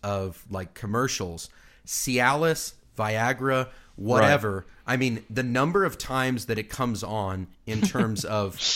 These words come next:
Speaker 1: uh,
Speaker 2: Yeah.
Speaker 1: like, whatever programming is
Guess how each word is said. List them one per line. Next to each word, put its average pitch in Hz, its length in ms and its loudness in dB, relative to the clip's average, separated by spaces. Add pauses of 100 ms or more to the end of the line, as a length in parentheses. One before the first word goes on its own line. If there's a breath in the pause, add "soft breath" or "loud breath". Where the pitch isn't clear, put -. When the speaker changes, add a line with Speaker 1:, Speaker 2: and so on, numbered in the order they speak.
(160)
Speaker 1:
uh, 110 320 4
Speaker 2:
Yeah. 151 260 6
Speaker 1:
like, 107 180 0
whatever 151 580 2
programming 117 840 0 (420)
is 127 380 -2